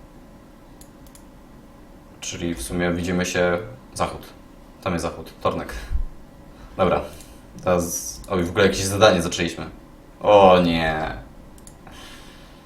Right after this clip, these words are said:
Zaraz wracamy. Wiecie co, zrobiłem dużo rzeczy.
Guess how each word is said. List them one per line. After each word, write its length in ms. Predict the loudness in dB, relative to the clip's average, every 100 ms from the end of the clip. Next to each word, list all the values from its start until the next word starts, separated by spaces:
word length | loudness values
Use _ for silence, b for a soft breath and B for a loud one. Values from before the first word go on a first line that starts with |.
| B -20 -20 -20 -20 -20 -20 -20 -20 -14
Zaraz 260 | 0 2 2
wracamy. 280 | -2 -8 -4
Wiecie 100 | -2
co, 240 | 4 6 6
zrobiłem 380 | 2 0 0
dużo 220 | 2 4 8
rzeczy. 520 | 8 6 2 0